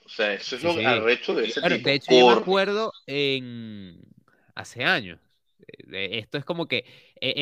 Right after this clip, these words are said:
Speaker 2: era una pretemporada del Madrid y el tipo, como salió una noticia que el tipo estaba haciendo una dieta para perder como que dos kilos, una vaina así, tú dices, "Marico, pero este bicho",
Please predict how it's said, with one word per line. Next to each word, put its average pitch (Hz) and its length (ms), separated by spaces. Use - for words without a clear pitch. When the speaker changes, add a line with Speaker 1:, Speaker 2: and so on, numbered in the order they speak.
Speaker 2:
era 147 100
una 180 120
pretemporada 151 560
del 175 100
Madrid 156 540
y 131 120
el 123 120
tipo, 143 800
como 131 180
salió 120 160
una 160 100
noticia 135 340
que 156 60
el 123 80
tipo 131 160
estaba 151 180
haciendo 160 200
una 151 140
dieta 160 340
para 139 220
perder 107 220
como 147 200
que 110 100
dos 113 220
kilos, 131 340
una 123 160
vaina 147 140
así, 143 140
tú - 80
dices, - 200
"Marico, - 280
pero - 100
este - 140
bicho", 143 340